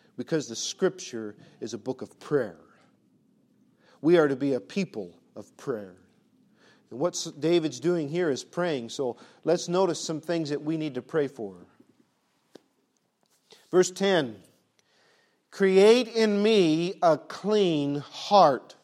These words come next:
O God." What we need to pray for first is pray for a clean heart. We need to pray for a clean heart. The word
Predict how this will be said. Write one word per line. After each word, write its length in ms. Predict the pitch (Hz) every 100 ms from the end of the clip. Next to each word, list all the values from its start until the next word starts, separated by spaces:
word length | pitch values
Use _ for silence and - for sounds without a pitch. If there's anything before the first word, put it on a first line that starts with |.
| -
O 100 | 123
God." 380 | 110 107 92 87 90 90 _ _ _ _ _ _ _ _ _ - _
What 240 | 175 247 226
we 100 | 233
need 220 | 247 208
to 80 | 196
pray 320 | - 240 247
for 260 | 240 180
first 440 | 170 220 233 190 -
is 120 | 160
pray 320 | - 202 214
for 320 | 220 196 170
a 60 | 143
clean 460 | 139 - 185 175 165
heart. 600 | 151 196 147 104 _ - _ _ _ _ _ _
We 100 | 202
need 180 | 262 254
to 80 | 202
pray 340 | - 214 226
for 180 | 208 185
a 60 |
clean 320 | 160 190 196 165
heart. 300 | 180 165 151
The 60 |
word 440 | 151 180 196 170